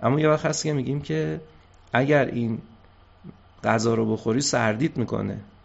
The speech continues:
این قراردادی نیست، این یه حقیقته. خاصیت این غذا اینه، خاصیت قرار گرفتن در جایگاه ملامت اینه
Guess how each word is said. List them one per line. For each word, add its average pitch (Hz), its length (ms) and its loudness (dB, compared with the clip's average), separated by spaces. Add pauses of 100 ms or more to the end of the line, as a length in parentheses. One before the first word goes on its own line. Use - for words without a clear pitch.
این 120 140 -2
قراردادی 113 680 0
نیست، 139 500 -4 (1500)
این 151 120 4
یه 180 100 6
حقیقته. 143 680 4 (580)
خاصیت 143 600 2
این 147 200 0
غذا 127 320 2
اینه، 107 380 -2 (1500)
خاصیت 151 680 2
قرار 151 320 2
گرفتن 127 400 0
در 143 160 2
جایگاه 120 400 2
ملامت 117 640 2
اینه 110 380 -2